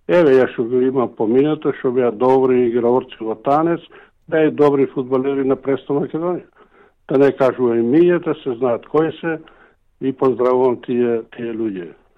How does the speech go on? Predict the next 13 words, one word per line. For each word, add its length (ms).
што 140
сега 260
се 160
возрасни 760
луѓе. 320
И 120
тоа 280
е. 60
Друго 300
интересно 640
дека 280
играорците 680
поранешни, 680